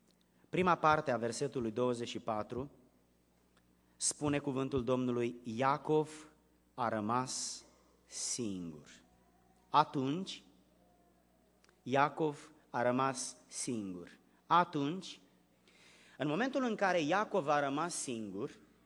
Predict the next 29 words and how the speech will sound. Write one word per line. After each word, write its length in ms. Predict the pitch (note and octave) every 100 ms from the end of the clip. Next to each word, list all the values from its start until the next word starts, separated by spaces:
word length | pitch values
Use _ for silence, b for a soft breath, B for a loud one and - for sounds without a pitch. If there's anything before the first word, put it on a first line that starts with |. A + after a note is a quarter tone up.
| _ _ _ -
s-a 220 | - C#3+
petrecut 500 | E3+ D#3 D#3 G#3+ G#3+
un 120 | G#3
eveniment 880 | F3+ C#3+ D3 C#3 C#3 D3+ E3 F3+ -
care 180 | D#3+ C#3+
a 40 |
schimbat 480 | C#3 - C3 C3 A#2
viața 340 | A2+ C#3 C#3 B2
lui. 260 | A2+ F2 - - _ _ _ _ _ _ _ _ _ _ _ _ _ _ _ _ b b
El 200 | b G3+
era, 460 | A3+ G3 F#3+ F#3+ -
la 160 | D3+ D3
momentul 460 | D3 D#3 F3+ F3
acesta, 400 | D3+ C#3 E3 E3
probabil 800 | C#3 - G3+ F3 F3+ D#3+ C3 C3+
la 140 | C3+ C3
vârsta 480 | B2 E3+ E3+ E3 C#3
de 120 | C3+
plus 260 | - E3
sau 140 | - C#3+
minus 320 | C#3 D3+ C#3+
patruzeci 560 | - D3 C#3 B2+ B2+ A2+
de 120 | A#2+
ani. 180 | G#2 E2+ - _ _ _ _ _ _ _ _ _ _ -
Un 180 | D3+ E3
om 280 | G3 G#3 - - - _ _ _ _ _ _ _
în 140 | E3 D#3+
puterea 400 | D#3+ F#3 F3+ D#3
cuvântului, 600 | E3 D3+ A#2+ G#2 F#2